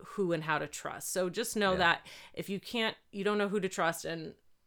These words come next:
Speaker 1: all that, start by learning to trust your soul. 'Cause when you start to trust your soul, your soul does start to work you and your shadow stuff with your intimacy and projection issues and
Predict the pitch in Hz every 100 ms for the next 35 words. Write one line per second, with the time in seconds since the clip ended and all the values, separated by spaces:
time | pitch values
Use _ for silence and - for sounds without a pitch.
0 | - 180 175 156 151 - - 185 226 185
1 | 165 170 160 147 - 151 147 - 151 -
2 | 147 156 180 156 180 160 - 185 - 185
3 | - 156 - - - - 294 403 202 165
4 | 170 - - - 202 202 277 220 175 185
5 | 180 170 - 180 151 165 160 - 165 160
6 | 160 151 160 160 - 160 160 156 - 151
7 | - 151 160 160 156 165 156 151 156 151
8 | 147 156 139 151 151 - 151 - 151